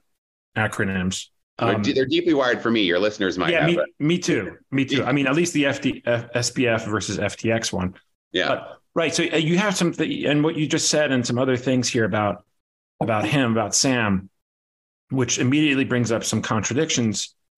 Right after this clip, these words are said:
Speaker 1: about, about this person, because you say, "Personally, I have no doubt that S B F had every intention to give piles and piles of money away."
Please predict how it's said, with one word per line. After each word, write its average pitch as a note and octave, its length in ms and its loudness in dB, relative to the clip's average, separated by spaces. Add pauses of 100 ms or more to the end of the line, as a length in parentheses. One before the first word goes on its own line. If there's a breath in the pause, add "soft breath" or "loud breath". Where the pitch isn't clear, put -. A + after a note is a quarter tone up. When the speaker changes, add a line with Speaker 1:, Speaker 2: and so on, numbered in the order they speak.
(420)
Speaker 1:
about, A#2 280 -2
about A#2 280 0
this A2 200 0
person, B2 600 -2
because A#2+ 320 -2
you C3 80 2
say, C#3 260 2
"Personally, D3 680 0 (240 loud breath)
I C#3+ 60 2
have D#3 140 2
no E3+ 140 4
doubt D#3+ 300 0
that C3+ 120 0
S C#3 160 0
B C3 180 0
F B2+ 140 0
had B2+ 160 0
every F#3+ 320 0
intention D3 580 0
to B2 100 0
give A#2 220 -2
piles C#3+ 600 0
and A2+ 120 0
piles A#2 400 0
of G2 80 -2
money G#2+ 280 0
away." G2+ 560 -2